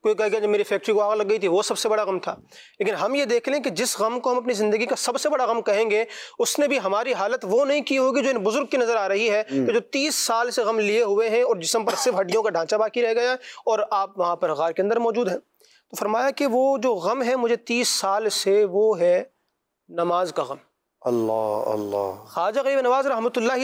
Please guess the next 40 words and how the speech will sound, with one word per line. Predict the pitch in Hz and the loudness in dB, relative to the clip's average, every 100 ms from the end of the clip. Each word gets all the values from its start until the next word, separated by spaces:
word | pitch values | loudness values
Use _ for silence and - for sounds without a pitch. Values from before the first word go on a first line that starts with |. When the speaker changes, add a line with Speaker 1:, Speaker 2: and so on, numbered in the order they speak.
| 254 | -2
Speaker 1:
تعالی | 220 226 | 0 2
علیہ | 247 | 2
نے | 254 | 0
یہ | 220 | 0
سنا، | 240 262 269 | 0 0 0
بڑے | 202 233 | 0 0
حیران | 170 180 214 | 0 0 0
ہوئے | 196 143 - _ - | -2 -6 -12 _ -4
کہ | |
نماز | 233 175 165 202 262 | -2 0 0 -2 -2
کا | 285 | -2
غم | 254 320 - _ | -2 -6 -12 _
مطلب | 202 277 262 | 0 0 -2
کیا؟ | 190 131 - - - _ | -4 -4 -10 -20 -20 _
یعنی | 202 226 | -2 0
نماز | 190 180 220 233 | 0 2 0 0
کا | 247 | 0
غم | 247 240 | 0 2
یہ | 240 | 0
ہے | 240 | 0
کہ | 254 | 0
دو | 202 | 0
طرح | 240 240 | 2 0
سے | 240 | 0
ہو | 240 | -2
سکتا | 240 - | -2 -2
ہے، | 233 | -2
یا | 190 202 | 0 -2
تو | 208 | 0
میں | 240 233 | 0 0
کہ | 233 | 0
نماز | 202 190 214 214 | -2 0 -2 -2
پڑھوں | - 202 240 | -2 0 0
نہ، | 254 247 _ _ _ _ _ _ | -2 -6 _ _ _ _ _ _
یا | - 226 | -4 -4
پڑھوں | - 220 208 247 | -2 0 0 0
تو | 240 | -2
صحیح | - 185 220 | -2 0 0
نہ | 233 | 0
پڑھوں | 226 202 | -2 -4